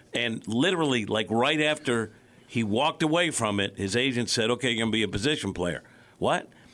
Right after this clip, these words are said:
His agent had cut a deal with Jocketty, who really liked Ankiel, and saw that this guy had tools aside from pitching, had already said, "If he walks away, can he come back?"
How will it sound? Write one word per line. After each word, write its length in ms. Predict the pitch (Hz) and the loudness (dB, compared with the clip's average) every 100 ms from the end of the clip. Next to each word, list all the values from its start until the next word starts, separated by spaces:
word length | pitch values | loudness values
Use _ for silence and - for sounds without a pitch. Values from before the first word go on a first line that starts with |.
| - - | -20 -8
His 160 | - 107 | -2 0
agent 340 | 196 165 143 | 0 2 0
had 100 | 123 | 0
cut 160 | 135 135 | 0 -2
a 80 | 113 | 2
deal 200 | 127 123 | 2 2
with 140 | 120 | 0
Jocketty, 640 | 127 160 180 104 85 110 - - | 0 0 0 -4 -4 -6 -10 -12
who 120 | - 107 | -4 0
really 280 | 139 165 165 | 2 2 2
liked 280 | 139 135 120 | 2 0 0
Ankiel, 640 | 113 95 98 92 87 - - - - - | -2 -2 0 0 0 -4 -10 -20 -12 -4
and 160 | 110 | -2
saw 320 | - 143 139 123 | 0 2 2 0
that 160 | 117 | 0
this 180 | 139 123 | 0 0
guy 220 | 135 117 110 | 0 0 0
had 160 | 101 | -2
tools 380 | 113 123 120 98 | 0 2 2 -2
aside 360 | 95 107 113 110 | -4 0 0 0
from 140 | 107 | -2
pitching, 480 | - 175 - 92 95 - - - - | -2 -2 -2 -2 -4 -10 -20 -20 -8
had 120 | 113 | -2
already 280 | 127 151 151 | 2 2 2
said, 280 | 127 165 156 | 0 0 0
"If 80 | 107 | 0
he 80 | 113 | 0
walks 340 | 110 135 - | 0 0 0
away, 260 | 127 139 135 | 0 2 0
can 160 | 117 | 0
he 80 | 113 | -2
come 180 | 110 117 | 0 0
back?" 260 | 117 117 | 0 -2